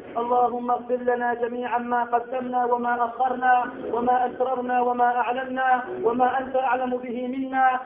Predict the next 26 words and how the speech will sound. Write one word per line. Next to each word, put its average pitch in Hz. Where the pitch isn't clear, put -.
أنت 240
المقدم 254
وأنت 254
المؤخر، 254
لا 262
إله 254
إلا 247
أنت، 247
سبحانك 254
إنا 254
كنا 262
من 247
الظالمين. 254
ربنا 262
اغفر 269
لنا 269
وارحمنا، 262
ربنا 269
إن 277
لم 269
تغفر 269
لنا 269
وترحمنا 269
لنكونن 262
من 254
الخاسرين. 254